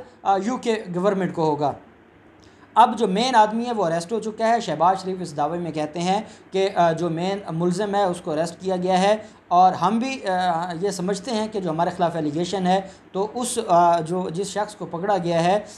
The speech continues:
अ, जो right hand था, अ, शहबाज शरीफ के दामाद का, अ, वो, अ, उसके ख़िलाफ़ कार्रवाई होनी चाहिए और अगर कोई उसके ख़िलाफ़ investigation आती है, तो उसको, अ, सामने रखा जाए। साथ,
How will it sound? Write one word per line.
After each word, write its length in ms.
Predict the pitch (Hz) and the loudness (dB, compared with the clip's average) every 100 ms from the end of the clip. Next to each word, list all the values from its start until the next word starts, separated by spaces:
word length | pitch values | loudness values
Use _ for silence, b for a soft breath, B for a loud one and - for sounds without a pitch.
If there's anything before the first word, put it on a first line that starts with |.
| - | -4
अ, 120 | 175 | -2
जो 260 | 170 190 190 | 0 2 4
right 320 | 165 208 196 | 4 4 0
hand 300 | 151 190 220 | -4 -4 -2
था, 340 | 185 175 175 175 B 170 | 2 2 2 -2 B -2
अ, 260 | 165 175 | 0 0
शहबाज 440 | - 165 156 180 190 | -4 -2 4 4 4
शरीफ 260 | 170 190 | -2 -6
के 80 | 175 | -6
दामाद 480 | 151 147 165 202 202 | -2 2 6 4 4
का, 300 | 202 226 226 B B - | 0 0 -2 B B 0
अ, 300 | 185 185 151 | 4 4 2
वो, 280 | 180 294 302 | 2 4 4
अ, 560 | 262 196 196 196 190 220 | 2 4 4 2 -2 -6
उसके 320 | 208 190 233 | -6 -6 -8
ख़िलाफ़ 260 | 175 190 185 | 0 2 2
कार्रवाई 340 | 165 170 196 | 0 0 0
होनी 200 | 151 175 | 0 -2
चाहिए 280 | 190 208 226 | -2 -2 -4
और 240 | 247 185 | -2 0
अगर 200 | 196 226 | 0 -2
कोई 140 | 233 220 | -4 -6
उसके 220 | - 208 | -8 -6
ख़िलाफ़ 220 | 170 180 | 0 2
investigation 600 | 175 165 160 165 160 170 | 0 -6 -6 -6 -4 -2
आती 240 | 156 185 196 | -4 -2 -2
है, 120 | 202 | -2
तो 100 | 185 | -4
उसको, 320 | 170 220 226 B B - | -6 -4 -4 B B 4
अ, 220 | 185 190 | 6 6
सामने 380 | 190 214 247 226 | 4 4 4 2
रखा 240 | 180 175 | 0 -2
जाए। 180 | 160 156 | -4 -4
साथ, 460 | 147 220 285 285 | 2 6 6 4